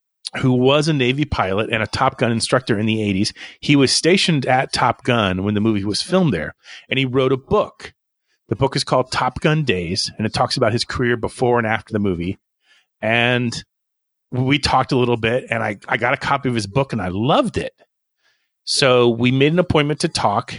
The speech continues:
and so the interview today is our conversation about his book, his other books that he's got. He's got three books out now.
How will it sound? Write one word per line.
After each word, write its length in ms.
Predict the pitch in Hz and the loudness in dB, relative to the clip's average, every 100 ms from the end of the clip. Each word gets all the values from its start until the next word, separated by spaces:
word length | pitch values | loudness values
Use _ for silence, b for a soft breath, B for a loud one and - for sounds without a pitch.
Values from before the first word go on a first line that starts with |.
| - - | -16 -4
and 200 | 117 120 | -2 0
so 120 | 135 | 0
the 160 | 127 143 | 0 0
interview 220 | 180 180 | 0 0
today 320 | 180 160 156 | -2 0 0
is 100 | 131 | 2
our 140 | 135 143 | 0 0
conversation 720 | - 156 135 165 165 - 117 | 0 0 0 0 -2 -2 -4
about 680 | 107 113 113 117 113 - - _ _ _ _ _ _ - | -4 0 2 2 0 -6 -20 _ _ _ _ _ _ -2
his 160 | 175 165 | -2 2
book, 380 | 165 156 143 | 4 4 2
his 220 | - 147 139 | -2 0 2
other 160 | 147 | 2
books 280 | 139 139 - | 2 0 0
that 80 | 135 | -4
he's 120 | 120 | 0
got. 160 | 135 123 | 0 0
He's 120 | 120 | 0
got 160 | 107 | -2
three 160 | 127 135 | 0 0
books 280 | 131 123 117 | 0 -2 -2
out 160 | 110 | -2
now. 300 | 107 110 110 | -2 -4 -4